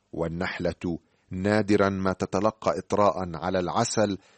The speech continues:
الذي تنتجه، لكن الجميع ينتقدها على لسعاتها.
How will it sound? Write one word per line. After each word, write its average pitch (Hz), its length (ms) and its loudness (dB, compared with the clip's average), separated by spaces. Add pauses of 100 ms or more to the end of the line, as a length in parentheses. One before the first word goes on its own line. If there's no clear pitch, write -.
(120)
الذي 113 280 2
تنتجه، 117 880 -2 (320)
لكن 101 400 0
الجميع 98 680 0
ينتقدها 92 920 -2 (240)
على 90 340 0
لسعاتها. 85 920 -6